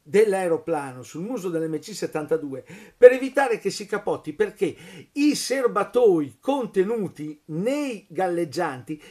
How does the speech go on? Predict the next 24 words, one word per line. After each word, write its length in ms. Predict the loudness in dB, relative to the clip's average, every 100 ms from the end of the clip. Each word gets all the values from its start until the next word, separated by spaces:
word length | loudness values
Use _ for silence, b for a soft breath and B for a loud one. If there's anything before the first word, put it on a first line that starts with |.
| B
si 300 | -12 -6 -6
erano 240 | -4 -4
svuotati 720 | -4 -4 -4 -4 -6 -10 -10
ed 220 | -2 -2
era 240 | -2 -4 -4
sbilanciato 800 | -6 -4 -2 -2 -6 -4 -4 -4
in 160 | -8 0
coda. 480 | 2 4 2 -4 _ b b b b b b b
Cioè, 420 | 4 4 4 -8 _ b b b b _ _ _ _ _ _ _ _ _ _ _ _ -2
io, 320 | 2 2 0 -6
signori, 580 | -8 -4 -2 -2 -4 -6
non 280 | -4 -2 -2
so 300 | -4 -4 -4
che 260 | -4 -6
cazzo 540 | -6 -4 -4 -6 -12 -12
dirvi, 420 | -12 -12 -14 -14
cioè 200 | -6 -4
io 160 | 0 0
ne 100 | -2
ho 60 |
sentite 560 | -8 -14 -14 -16 -16 -12
tante, 320 | -10 -12 -14
ma 100 | -16
questa 420 | 0 2 2 -4